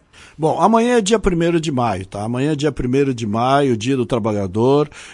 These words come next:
e o Sinva sempre faz uma promoção, faz uma confraternização com os servidores municipais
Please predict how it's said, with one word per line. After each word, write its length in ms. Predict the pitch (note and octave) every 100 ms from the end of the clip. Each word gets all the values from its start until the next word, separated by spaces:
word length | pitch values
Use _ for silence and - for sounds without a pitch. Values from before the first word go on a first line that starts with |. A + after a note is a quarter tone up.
| -
e 160 | C#3+
o 60 | F3
Sinva 500 | - - A3+ G#3+ E3+
sempre 340 | - G3 G3+
faz 360 | E3 F3 E3+ D#3+
uma 160 | E3+ D3+
promoção, 600 | E3+ E3 D3 E3 D#3+ D3
faz 240 | C#3+ C#3+
uma 160 | C#3+ C#3
confraternização 1400 | - - G#3 A3+ G3+ F#3 E3+ E3+ D#3+ D3 C3+ - D#3 D#3+ - - -
com 180 | D#3 D#3+
os 80 | D#3
servidores 600 | E3 D3 C#3+ C#3 C#3+ C#3
municipais 400 | C#3+ C#3+ C#3 C3+